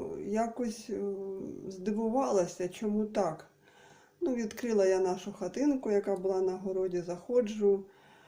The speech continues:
е, брати перчатки, щоб одягати і далі працювати. Дивлюся, а на моїх перчатках, е,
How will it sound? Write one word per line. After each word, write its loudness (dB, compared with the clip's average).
е, -2
брати 0
перчатки, -2
щоб -4
одягати 2
і -2
далі 0
працювати. -4
Дивлюся, 0
а -8
на -2
моїх 0
перчатках, -4
е, 2